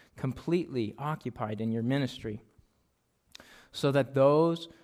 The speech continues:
so that your progress may be evident to all. Pay close attention to yourself. Concentrate on your, your personal development and to your teaching.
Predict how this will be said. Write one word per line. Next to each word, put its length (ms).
so 140
that 160
your 100
progress 480
may 120
be 200
evident 380
to 160
all. 340
Pay 240
close 380
attention 400
to 140
yourself. 580
Concentrate 720
on 120
your, 240
your 320
personal 680
development 720
and 140
to 120
your 120
teaching. 580